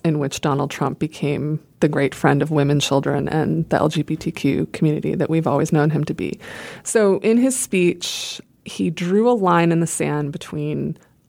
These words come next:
on the one side, Muslim immigrants to the U S, which of course he wants to ban, and on the other side, women, children, and L G B T Q communities.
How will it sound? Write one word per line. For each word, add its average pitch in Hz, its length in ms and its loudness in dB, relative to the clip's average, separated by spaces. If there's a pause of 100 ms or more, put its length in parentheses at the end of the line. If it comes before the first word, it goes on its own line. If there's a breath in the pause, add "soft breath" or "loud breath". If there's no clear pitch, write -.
on 156 120 0
the 156 60 2
one 165 240 4
side, 180 280 2
Muslim 156 360 0
immigrants 147 400 -2
to - 120 -8
the 156 100 -4
U 131 140 0
S, - 300 -4
which - 140 -4
of 156 100 -6
course - 220 -2
he - 60 -4
wants - 220 0
to - 80 -2
ban, - 360 0 (280 loud breath)
and 170 120 2
on 160 100 2
the 156 100 2
other 165 160 2
side, 151 300 0
women, 175 400 2
children, 151 520 -2
and 143 380 -2
L 147 120 2
G 143 140 -2
B - 120 -4
T - 140 -6
Q - 180 -4
communities. - 640 -4